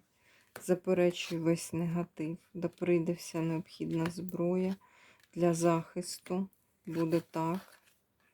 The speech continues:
Заперечую. Відкриваю дороги для повернення.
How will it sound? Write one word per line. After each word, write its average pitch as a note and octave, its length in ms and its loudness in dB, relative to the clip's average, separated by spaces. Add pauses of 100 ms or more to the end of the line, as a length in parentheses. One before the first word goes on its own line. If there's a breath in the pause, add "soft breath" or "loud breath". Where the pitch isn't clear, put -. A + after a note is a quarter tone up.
(1500)
Заперечую. F3 1120 -4 (420)
Відкриваю F3+ 680 0
дороги F3+ 580 -6 (1120)
для F3+ 100 -2
повернення. F3+ 1000 -4